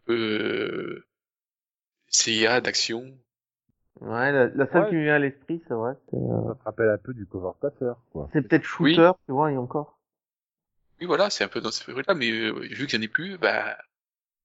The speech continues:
Speaker 3: Mais
Speaker 1: je
Speaker 3: donc,
Speaker 2: Ah, le droit.
Speaker 3: du coup, euh, Delphine, tu regardes pas Jack Ryan,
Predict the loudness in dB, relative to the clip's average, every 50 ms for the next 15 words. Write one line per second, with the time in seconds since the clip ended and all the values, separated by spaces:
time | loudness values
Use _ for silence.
0 | _ _ _ _ _ _ _ _ _ _ -2 4 6 6 6 6 6 2 0 -2
1 | -4 -12 -12 -10 -10 -8 -8 -8 -6 -8 -8 -8 -8 -8 _ 0 4 6 6 6
2 | 8 6 6 4 2 0 -2 -2 -2 -2 -2 -4 -6 -4 -2 -2 -2 -2 -2 -2
3 | -2 -4 -2 -2 -4 -6 -4 -2 0 0 0 0 -2